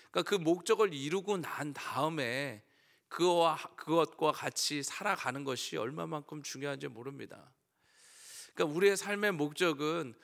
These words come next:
어떤 것을 이루고 뭐 크게 되고 성공하고 재산이 많아지고가 아니라 예수님과 동행함이 되어야 될 줄 믿습니다.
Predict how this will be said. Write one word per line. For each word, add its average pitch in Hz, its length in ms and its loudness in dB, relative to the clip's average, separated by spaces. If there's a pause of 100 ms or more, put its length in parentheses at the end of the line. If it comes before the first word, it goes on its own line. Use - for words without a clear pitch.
(100)
어떤 165 400 4
것을 170 320 2
이루고 143 640 -4
뭐 - 220 -12
크게 190 420 2
되고 147 360 0
성공하고 165 840 -2
재산이 156 440 0
많아지고가 139 720 0
아니라 110 580 -6 (680)
예수님과 160 960 0
동행함이 135 800 -4
되어야 120 260 -4
될 120 220 -6
줄 131 180 -10
믿습니다. - 640 -10